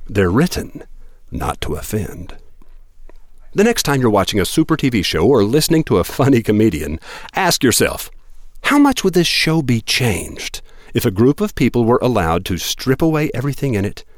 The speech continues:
that might offend?" No committee will ever approve a great ad. They'll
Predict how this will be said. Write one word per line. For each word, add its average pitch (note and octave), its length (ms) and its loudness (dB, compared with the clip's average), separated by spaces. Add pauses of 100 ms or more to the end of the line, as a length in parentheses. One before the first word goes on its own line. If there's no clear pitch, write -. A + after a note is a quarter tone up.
(200)
that G2+ 120 -4
might D#2 220 -6
offend?" - 580 -8 (1700)
No G#2+ 480 4
committee G2+ 500 2
will F2 220 -2
ever G#2 240 0
approve D#2+ 400 0
a E2+ 60 0
great D#2+ 260 -2
ad. C2+ 360 -4 (600)
They'll D#2+ 340 -2